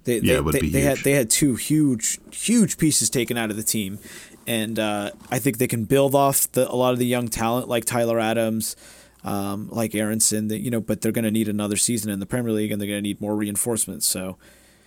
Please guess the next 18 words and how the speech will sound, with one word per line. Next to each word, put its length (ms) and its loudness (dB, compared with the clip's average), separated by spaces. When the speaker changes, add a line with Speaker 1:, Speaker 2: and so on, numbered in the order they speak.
Speaker 1:
I 40 0
think 140 2
it 60 2
was 100 2
a 40 -4
great 420 0
summer 420 2
for 200 2
them, 320 2
investment-wise, 960 0
and 200 -4
the, 140 -8
some 160 -2
of 40 -2
the 60 0
players 300 0
they 120 2
got, 280 0